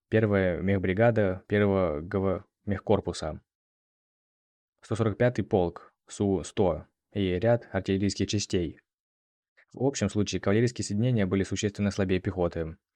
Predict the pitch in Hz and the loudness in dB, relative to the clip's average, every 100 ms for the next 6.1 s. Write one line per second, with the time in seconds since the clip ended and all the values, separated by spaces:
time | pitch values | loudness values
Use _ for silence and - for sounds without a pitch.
0 | _ _ _ - 98 104 104 101 131 139 | _ _ _ -6 0 0 2 4 4 4
1 | 92 - 104 98 104 104 104 101 101 107 | 2 0 -6 -4 -2 -2 -2 -4 -2 0
2 | 95 90 95 131 98 90 - - 98 117 | 0 0 2 2 2 -2 -4 -6 -2 -2
3 | 104 101 101 95 98 101 101 98 104 127 | -2 -2 -4 -2 -2 0 0 0 0 0
4 | 98 82 76 92 85 - - - 113 98 | 0 -2 -2 0 0 -4 -8 -4 -2 0
5 | 101 95 101 92 98 95 120 123 - 95 | 0 0 -4 -4 -2 0 2 -2 -4 -8